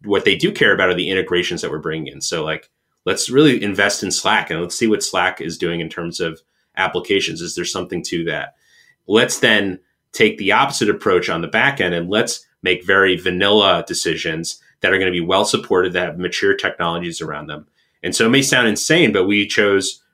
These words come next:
Ruby on Rails for our, our backend stack. We chose Heroku because it has the best support for that stack. And we chose just Postgres and Redis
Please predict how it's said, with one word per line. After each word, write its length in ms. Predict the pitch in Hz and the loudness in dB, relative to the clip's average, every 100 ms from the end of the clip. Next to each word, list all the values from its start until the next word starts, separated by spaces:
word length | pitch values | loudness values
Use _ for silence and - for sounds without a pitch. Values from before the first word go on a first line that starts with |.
| - | -2
Ruby 280 | 104 113 113 | 2 4 4
on 140 | 110 | 6
Rails 260 | 110 131 - | 6 4 2
for 220 | - 90 | 0 2
our, 320 | 87 87 - | 2 2 -2
our 160 | 85 82 | -4 0
backend 400 | 87 92 92 90 | 0 0 -2 -4
stack. 400 | - 87 104 - _ - | 0 2 0 -4 _ -10
We 120 | 95 | -2
chose 260 | 98 90 | 0 0
Heroku 640 | 92 87 101 107 95 90 104 | 2 4 6 6 4 4 2
because 340 | 90 90 82 | -2 -2 -2
it 100 | 87 | -2
has 180 | 92 85 | -4 -4
the 80 | 80 | -2
best 240 | 90 - | -2 -2
support 500 | - - 90 90 - _ _ | -6 -2 0 0 -4 _ _
for 120 | - 90 | -6 0
that 220 | 85 - | 0 -2
stack. 460 | - 85 107 - _ _ _ | 0 0 0 -4 _ _ _
And 320 | 95 92 90 | 0 2 0
we 280 | 90 92 90 | 0 -2 -2
chose 420 | - 101 90 87 - | -2 4 4 2 -4
just 260 | 90 - _ | -6 -6 _
Postgres 560 | - 92 92 110 120 - | -2 -2 0 2 2 0
and 140 | 85 | -4
Redis 560 | 80 87 107 123 - | 0 2 2 2 -2